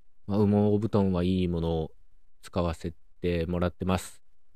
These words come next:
で、敷布団というか、マットレス、まあ、敷く方の方はですね、うーん、まあ、買い替えるタイミングがあっ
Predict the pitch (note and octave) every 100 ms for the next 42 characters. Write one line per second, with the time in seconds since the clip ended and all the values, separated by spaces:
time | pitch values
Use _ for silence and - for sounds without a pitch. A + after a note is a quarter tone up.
0 | - - - - - G#2+ G2+ - - F3+
1 | G#3 - C3+ G2+ - F#2 F2+ F2 - F#2+
2 | E2 - - - B2+ D#3 - G2 F2 -
3 | E2+ A2+ - - - - - - - G3+
4 | - - C#3+ E3 G#2+ F2 G2+ G2 F2+ D2
5 | D2 - - F#2 F2+ E2 D2+ - - -
6 | - - - - - - - - - -
7 | B2 A#2+ A#2 A#2 B2 A2+ - D3 D#3 -
8 | E3 E3+ E3 E3 D3 G2+ - A2 A2+ A#2
9 | A2+ A2 A2